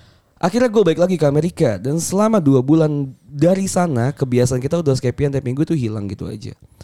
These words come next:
Masih chat sih iya kadang-kadang, tapi gue rasa udah beda.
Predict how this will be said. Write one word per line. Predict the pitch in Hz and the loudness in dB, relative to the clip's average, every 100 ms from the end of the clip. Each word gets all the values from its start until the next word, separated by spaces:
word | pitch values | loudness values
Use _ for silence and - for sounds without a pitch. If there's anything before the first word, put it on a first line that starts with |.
| - | -20
Masih | - 120 139 | -4 0 2
chat | 156 175 | 2 2
sih | 156 123 123 | 0 -2 0
iya | 139 131 143 | 0 0 0
kadang-kadang, | 117 107 101 101 127 113 110 | -2 -4 -4 -4 -2 -4 -4
tapi | - 113 131 156 170 | -6 -2 2 2 2
gue | 147 156 | 2 2
rasa | 120 123 175 | 2 2 2
udah | 156 131 147 | 4 4 2
beda. | 170 185 | 2 0